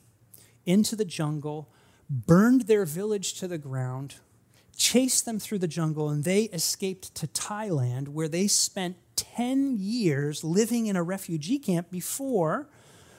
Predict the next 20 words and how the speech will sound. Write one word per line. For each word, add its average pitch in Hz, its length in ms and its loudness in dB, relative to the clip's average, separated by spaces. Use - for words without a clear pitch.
we 196 200 8
were 214 160 6
able 175 260 2
to 165 300 -4
bring 170 320 -2
them 170 180 -2
to 175 140 -6
Canada. 160 420 -4
And 135 180 -2
they 147 180 -4
went 170 220 2
to 196 100 -6
our 165 160 -4
church 170 340 -6
and 156 100 -4
were 139 120 -4
part 175 260 0
of 190 80 -2
our 180 120 -2
community. 143 600 -2